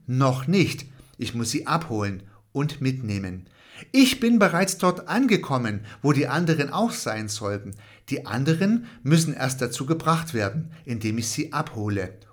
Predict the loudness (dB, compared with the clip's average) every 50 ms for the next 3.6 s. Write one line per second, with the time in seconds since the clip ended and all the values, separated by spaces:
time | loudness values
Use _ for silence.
0 | _ _ _ 4 4 4 4 2 -2 -10 -6 -2 0 0 0 0 -2 -2 -2 -2
1 | -2 -4 -6 -10 -12 -16 -20 _ _ -20 -20 -20 -12 _ 4 6 6 6 6 4
2 | 0 -4 -8 -16 -20 -20 -14 _ 0 2 4 4 4 4 4 4 4 2 2 2
3 | 2 2 2 2 4 4 2 2 2 0 0 -2